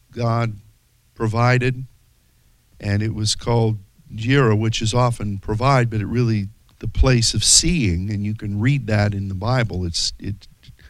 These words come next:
it says it's called this because it's seeing.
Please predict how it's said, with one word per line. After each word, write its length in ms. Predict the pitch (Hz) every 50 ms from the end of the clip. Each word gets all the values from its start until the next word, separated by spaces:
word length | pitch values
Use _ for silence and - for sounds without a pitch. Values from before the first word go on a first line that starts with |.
| - - _ _ _ _ _ -
it 140 | - 113 107
says 340 | - - 127 120 110 107 98
it's 140 | 107 101 -
called 400 | - - 120 113 107 104 98 104
this 320 | 135 135 110 101 107 -
because 420 | - - 113 - - 110 107 101 107
it's 160 | 101 101 -
seeing. 640 | - - - 143 139 143 117 95 87 87 92 98